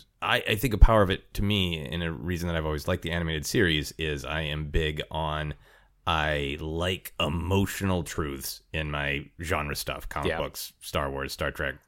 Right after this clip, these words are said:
Speaker 1: you know, Doctor Who, whatever it is. I, I like emotional truth, but I don't want it to take away from the weird world
Speaker 2: Yeah.
Speaker 1: that drew us there.
Speaker 2: Yeah.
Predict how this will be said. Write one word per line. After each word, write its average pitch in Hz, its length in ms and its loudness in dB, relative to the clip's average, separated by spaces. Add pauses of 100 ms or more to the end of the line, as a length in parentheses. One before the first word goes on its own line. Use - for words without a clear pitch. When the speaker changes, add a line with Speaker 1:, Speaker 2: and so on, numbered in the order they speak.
(100)
Speaker 1:
you 76 80 -12
know, 69 200 -8 (100)
Doctor 73 300 -2
Who, 85 100 -2
whatever 101 340 6
it 87 80 4
is. 82 220 0 (400)
I, 98 160 2
I 87 100 2
like 90 320 2
emotional 85 540 0
truth, 90 460 2 (800)
but 95 180 6
I 82 120 2 (220)
don't 87 440 4
want 87 400 0
it 82 200 -2 (220)
to 80 500 -2
take - 280 -2
away 82 300 4
from 78 500 -2 (440)
the 80 240 0 (160)
weird 92 420 4
world 87 440 2 (200)
Speaker 2:
Yeah. 107 160 8
Speaker 1:
that 92 180 2
drew 113 220 6
us - 140 0
there. 73 320 -4 (140)
Speaker 2:
Yeah. 117 220 8